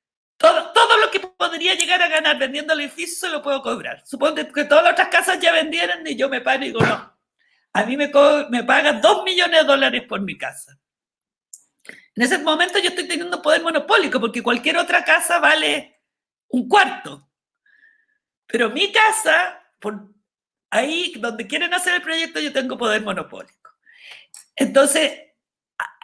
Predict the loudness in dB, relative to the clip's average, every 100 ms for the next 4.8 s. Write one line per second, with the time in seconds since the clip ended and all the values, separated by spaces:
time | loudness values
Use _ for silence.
0 | -2 0 0 0 -2 0 0 0 -4 -6
1 | -2 0 -2 0 2 6 6 4 0 -6
2 | _ _ _ _ _ 0 2 2 0 -2
3 | -2 -2 0 2 2 4 4 4 0 0
4 | 0 0 -2 -2 -2 -2 -4